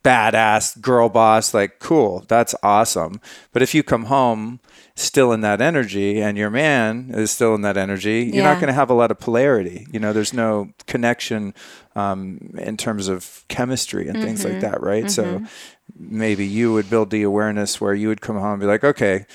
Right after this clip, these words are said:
Speaker 1: I've been busting balls all day
Speaker 2: Yeah.
Speaker 1: long. Now I wanna come home and be cherished and, and really
Speaker 2: Yes.
Speaker 1: get that nourishment from,
Speaker 2: Yes.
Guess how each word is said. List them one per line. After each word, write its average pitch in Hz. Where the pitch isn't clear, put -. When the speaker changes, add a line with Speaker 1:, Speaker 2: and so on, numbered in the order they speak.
Speaker 1:
I've 135
been 127
busting 120
balls 101
all 107
day 123
Speaker 2:
Yeah. 120
Speaker 1:
long. 120
Now 131
I 156
wanna 143
come 120
home 139
and 117
be 107
cherished 131
and, 104
and 107
really 117
Speaker 2:
Yes. 107
Speaker 1:
get 120
that 104
nourishment 113
from, 202
Speaker 2:
Yes. -